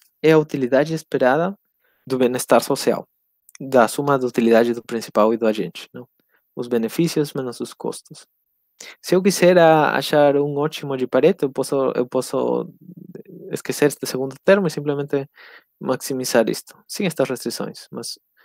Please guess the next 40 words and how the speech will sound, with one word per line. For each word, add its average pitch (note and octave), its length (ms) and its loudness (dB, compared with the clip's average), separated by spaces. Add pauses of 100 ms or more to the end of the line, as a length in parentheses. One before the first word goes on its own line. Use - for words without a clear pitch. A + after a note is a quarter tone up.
(240)
maximizar C3 440 -2
a C3 40 -2
utilidade A#2 440 2
esperada. - 500 -4 (1300)
Não. - 160 -8 (320)
Então, D#3 200 4
por E3+ 220 6
um A#3+ 160 4
lado, E3+ 400 6 (100)
o D#3 140 2
principal E3+ 760 2 (320)
quer D#3+ 160 2
maximizar E3 560 -4
a F3 40 -2
utilidade D#3+ 420 0
esperada. C#3 460 -2
Por F3 160 -2
quê? C#3 160 2
Porque - 240 -6
ele F#3 120 2
sabe E3+ 320 2
que, A#2+ 220 -2 (640)
eh, D#3+ 200 0
esta D#3+ 380 4
é D#3+ 160 6
a D3 60 2
clássica D#3 480 2
história D3+ 440 0
do, C#3+ 360 -6
do C#3 120 -6
bolo, G#2 340 -2
não? A#2+ 240 -6
Eh, A#2+ 240 -4
tem C#3+ 180 -4
um C#3 160 -4
bolo E3 480 2
que C#3+ 140 -6
vai, B2+ 460 -2
vai B2 260 -6
ser, B2 440 -4